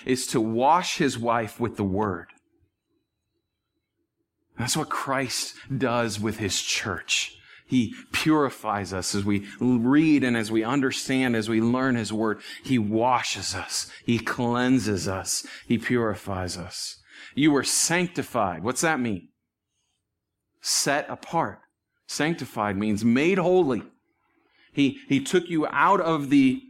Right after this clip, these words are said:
normal and the everyday and the mundane and the average and the miry clay. He washes and he cleanses you,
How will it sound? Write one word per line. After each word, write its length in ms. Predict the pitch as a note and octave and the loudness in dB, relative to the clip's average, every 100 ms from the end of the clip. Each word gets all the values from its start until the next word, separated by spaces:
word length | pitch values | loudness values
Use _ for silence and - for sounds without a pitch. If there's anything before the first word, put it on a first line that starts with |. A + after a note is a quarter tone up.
| - _ _ - | -20 _ _ 0
normal 680 | D3 E3 F#3 E3+ C3+ A2+ | 2 4 4 2 2 2
and 160 | A2 B2+ | 4 4
the 100 | C3+ | 4
everyday 720 | D#3+ E3+ E3+ D#3+ D3+ C3+ A#2 | 2 4 2 4 2 2 0
and 220 | A2+ B2+ | 2 4
the 180 | B2+ B2 | 4 4
mundane 840 | A2 B2 D3+ F3+ G3 D#3 C3+ A#2+ | 4 4 4 4 2 2 2 2
and 120 | A#2+ A#2+ | 2 2
the 120 | B2 | 2
average 520 | C#3+ F3 D3 C#3 A#2 | 2 0 2 0 0
and 240 | C3 B2+ | 2 4
the 300 | B2+ A#2+ G#2+ - _ _ _ | 6 4 0 -10 _ _ _
miry 760 | A2+ B2+ C#3 D#3 F#3+ F#3+ F3+ E3 | 2 4 4 4 4 4 2 0
clay. 720 | - E3 D3+ B2+ G#2 A#2+ B2+ _ _ _ _ _ - - - | -2 0 2 2 -2 -6 -12 _ _ _ _ _ -20 -20 2
He 140 | D3 | 4
washes 680 | B2+ B2+ C#3+ F3 G3+ G#3 F3+ | 6 4 4 4 2 0 2
and 80 | E3+ | 2
he 80 | C#3 | 2
cleanses 640 | - F#3 F#3+ E3+ C#3 A2+ | 0 0 0 0 -2 0
you, 200 | A#2 | 0